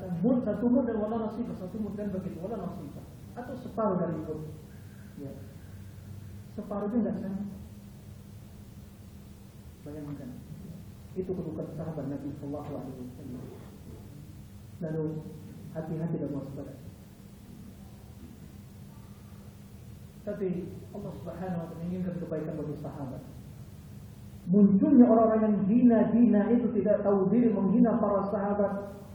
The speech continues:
pada hakikatnya Allah sebenarnya ingin terus menambah kebaikan para sahabat Nabi. Mereka telah meninggal, radhiyallahu anhum, tapi tetap kebaikan terus mengalir. Karena kebaikan orang yang mencela itu akan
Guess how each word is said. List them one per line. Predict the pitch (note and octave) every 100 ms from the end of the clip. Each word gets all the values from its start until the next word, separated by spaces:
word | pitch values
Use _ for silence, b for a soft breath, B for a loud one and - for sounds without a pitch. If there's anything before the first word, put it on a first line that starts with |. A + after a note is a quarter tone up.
| -
pada | G3+ G3 F#3
hakikatnya | F#3 F#3+ F#3 G#3 G3+ F3 E3+ E3+ - - - - - G3+
Allah | G3 F3 F3+ E3+ - - - -
sebenarnya | E3+ E3+ F3+ F#3 E3+ E3 -
ingin | A3 G3
terus | - - F#3
menambah | E3 F3 G#3 E3+ D#3 -
kebaikan | E3+ D#3+ F3 F3+ C#3 D3
para | D3 D3+
sahabat | C#3+ C#3+ C#3+ C#3
Nabi. | C#3+ C#3+ D3
Mereka | G3+ B3 A#3
telah | A3+ G#3+
meninggal, | G#3 B3 A#3 - - - - -
radhiyallahu | A3+ F3+ E3+ E3 D#3
anhum, | F#3 F3+ D#3 C#3 - - -
tapi | - E3+ D3+ - - - -
tetap | - D#3+ -
kebaikan | D#3 D3+ D3 D3
terus | D#3 D3 D3
mengalir. | C#3+ D3 C#3+ C#3 - - - - - -
Karena | D#3 D3 -
kebaikan | - F#3+ A3 - F#3+
orang | F3+ F3
yang | E3+
mencela | E3+ E3+ E3+ D#3+ E3+
itu | E3
akan | D#3 D#3+